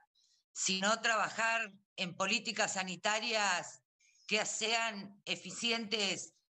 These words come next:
para nuestra población. Si viene la confrontación, no viene de parte del gobierno nacional.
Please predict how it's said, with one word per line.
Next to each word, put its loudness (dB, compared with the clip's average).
para 4
nuestra -4
población. -2
Si -2
viene 0
la 0
confrontación, 0
no 0
viene 0
de -2
parte 0
del -2
gobierno -2
nacional. -4